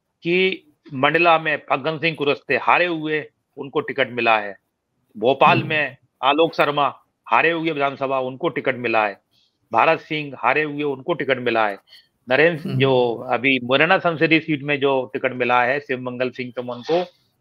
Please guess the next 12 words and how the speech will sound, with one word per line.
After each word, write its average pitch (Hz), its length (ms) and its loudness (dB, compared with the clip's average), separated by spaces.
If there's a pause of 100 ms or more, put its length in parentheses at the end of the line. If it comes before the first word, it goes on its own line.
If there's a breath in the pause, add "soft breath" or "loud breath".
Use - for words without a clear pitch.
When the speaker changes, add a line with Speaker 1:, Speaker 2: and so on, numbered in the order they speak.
(140)
Speaker 1:
वो 139 120 6
दो 147 300 4
बार 208 260 6
विधानसभा 151 440 2
चुनाव 147 340 0
हारे 117 160 2
हुए 104 280 -6
हैं, 101 60 -8
उनको 160 240 -2
टिकट 156 260 -2
मिला 127 280 0
है। 113 40 -8